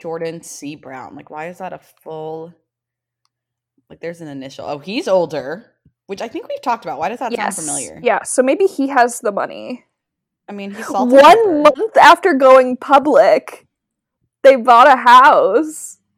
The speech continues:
Speaker 1: He did
Speaker 2: That's
Speaker 1: post a video or a
Speaker 2: wild.
Speaker 1: picture when R B G died. Do you think he's, he's making Colton a liberal?
Speaker 2: <laughs> Maybe. I feel like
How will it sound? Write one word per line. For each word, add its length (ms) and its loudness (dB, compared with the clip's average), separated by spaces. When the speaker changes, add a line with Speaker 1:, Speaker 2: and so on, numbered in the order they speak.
Speaker 1:
He 160 -20
did 20 -20
Speaker 2:
That's 340 6
Speaker 1:
post 100 -4
a 40 -6
video 420 2
or 240 2
a 80 4
Speaker 2:
wild. 100 -2
Speaker 1:
picture 360 -6
when 120 -10
R 160 -8
B 140 -16
G 180 -16
died. 300 -12
Do 60 -16
you 80 -16
think 160 -16
he's, 240 -20
he's 240 -16
making 400 -14
Colton 340 -16
a 80 -14
liberal? 640 -14
Speaker 2:
<laughs> 260 -4
Maybe. 1040 -2
I 120 6
feel 180 4
like 260 -2